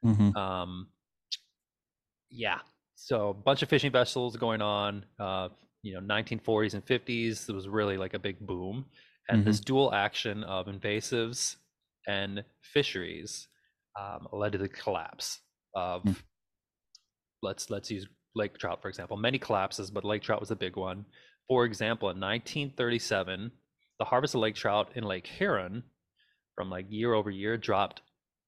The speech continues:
Speaker 2: dropped three point four million pounds.
Speaker 1: What?
Speaker 2: Crazy. Um, I'm hoping I'm getting that,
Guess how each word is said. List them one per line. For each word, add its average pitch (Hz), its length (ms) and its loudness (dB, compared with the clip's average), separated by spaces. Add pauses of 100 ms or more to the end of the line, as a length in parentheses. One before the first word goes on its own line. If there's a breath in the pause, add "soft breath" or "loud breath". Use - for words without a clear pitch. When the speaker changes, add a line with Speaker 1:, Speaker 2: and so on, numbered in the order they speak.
(200)
Speaker 2:
dropped 127 560 4
three 135 160 2
point 123 200 0
four 110 160 6
million 98 260 -4
pounds. - 420 -14 (600)
Speaker 1:
What? 196 420 6 (420)
Speaker 2:
Crazy. 104 440 -6 (800)
Um, 92 460 -4 (1080)
I'm 113 80 -6
hoping 110 220 2
I'm 92 100 -8
getting 95 140 -8
that, 92 160 -6